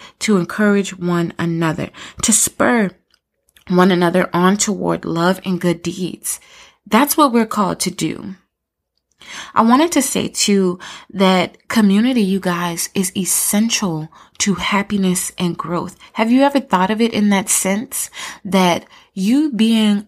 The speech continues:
relational to people, being in a support group among other individuals, finding your core group of people, these are things that are essential to happiness and growth.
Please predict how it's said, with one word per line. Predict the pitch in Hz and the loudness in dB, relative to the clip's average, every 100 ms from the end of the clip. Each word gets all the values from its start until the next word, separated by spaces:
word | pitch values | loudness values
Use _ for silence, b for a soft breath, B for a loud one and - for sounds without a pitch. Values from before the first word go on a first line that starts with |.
| - | -6
relational | 175 175 180 190 - 220 208 | -2 0 0 -2 -2 -2 -4
to | 208 247 | -4 -6
people, | - 190 180 180 165 156 - B B B B | -4 -8 -8 -12 -12 -14 -18 B B B B
being | 180 202 247 240 | 2 4 6 4
in | 226 | 2
a | |
support | 214 190 - 202 - | 0 -2 -2 -4 -2
group | 196 190 | -6 -4
among | 180 175 190 196 - | -4 0 0 0 -2
other | 190 190 190 185 - _ | -2 0 2 0 -2 _
individuals, | 190 190 180 170 185 175 165 - 185 - - - | 0 0 0 0 0 -2 -4 -6 -6 -8 -12 -18
finding | - 226 254 262 233 | -2 2 4 4 4
your | 185 | 2
core | 180 208 202 | 0 0 2
group | 202 196 | 0 -2
of | 165 | -6
people, | - 214 - 185 B B B B | -4 -4 -4 -10 B B B B
these | 190 233 269 | 2 4 4
are | - 190 | 0 -4
things | 190 190 185 | 0 0 0
that | - | -2
are | 101 165 | -4 -4
essential | 160 - 214 208 220 | -4 0 0 0 -2
to | 220 180 | -4 -6
happiness | - 185 185 180 175 170 | -6 -6 -2 0 0 -2
and | |
growth. | 156 95 - | -6 -8 -8